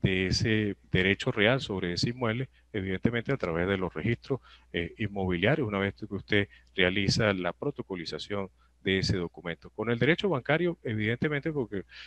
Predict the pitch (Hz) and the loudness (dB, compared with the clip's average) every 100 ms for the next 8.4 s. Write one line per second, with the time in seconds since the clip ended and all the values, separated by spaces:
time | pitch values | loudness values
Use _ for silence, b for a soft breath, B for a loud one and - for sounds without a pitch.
0 | B - 101 98 - 113 101 101 98 98 | B -4 -2 -2 -4 -2 0 0 -2 0
1 | 110 - 101 107 - - 135 151 151 110 | 0 0 -4 -10 -10 -2 0 0 2 0
2 | 101 131 123 123 104 113 120 - 135 131 | 2 0 -2 -8 -8 -6 -6 -6 -6 -2
3 | - 120 120 - 95 - 92 - 139 143 | 0 0 -4 -4 -4 -4 -10 -2 0 0
4 | 120 - 95 98 107 120 139 135 120 107 | -2 -4 -8 -8 -10 -4 -2 0 0 -2
5 | 123 B B B B B B _ - 101 | -6 B B B B B B _ -8 2
6 | 101 113 - 135 104 - 120 127 139 139 | 4 4 2 0 0 2 2 2 0 0
7 | 147 131 123 127 - 107 107 - 101 98 | 4 6 4 2 -4 -4 -4 -4 -4 -4
8 | 98 - 107 | -8 -12 -12